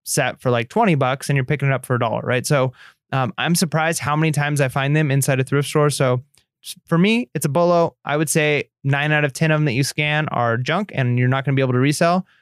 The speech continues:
But every once in a while, you find the ones that are gold. So, and the more you do it, the more you'll be able to recognize, like, "Hey,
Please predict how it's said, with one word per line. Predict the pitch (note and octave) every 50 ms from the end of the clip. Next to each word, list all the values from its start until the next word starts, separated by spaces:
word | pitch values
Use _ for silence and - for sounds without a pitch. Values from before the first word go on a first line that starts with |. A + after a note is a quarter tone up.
| _ _ _
But | - -
every | B2+ A#2+ C#3
once | D#3 F#3 F#3+ -
in | F#3+
a | F#3+
while, | F#3+ F#3 F3+ -
you | - C3+
find | - C#3+ C3+ C#3 C#3
the | C3+
ones | C3+ C#3 C#3 C#3 C3 C#3
that | C3+ C#3+
are | C#3
gold. | C3+ C#3+ D#3 E3 D3 C#3 -
So, | - - A#2+ A#2 A#2 A2+ A2 -
and | - C3 C3 - - -
the | B2+ D3+
more | D#3 D#3+ E3
you | E3 D#3
do | C#3+ E3 F3+
it, | F3+ F3
the | D#3
more | D3 C#3+ D3 D3+
you'll | D3+ D3
be | C3 C#3+
able | D3 C#3 C3+
to | C3
recognize, | C3 C3 C3 B2+ C#3 B2+ B2 A#2+ A#2 A2+
like, | A#2 A2 - - -
"Hey, | A#2+ A#2+ C3 B2+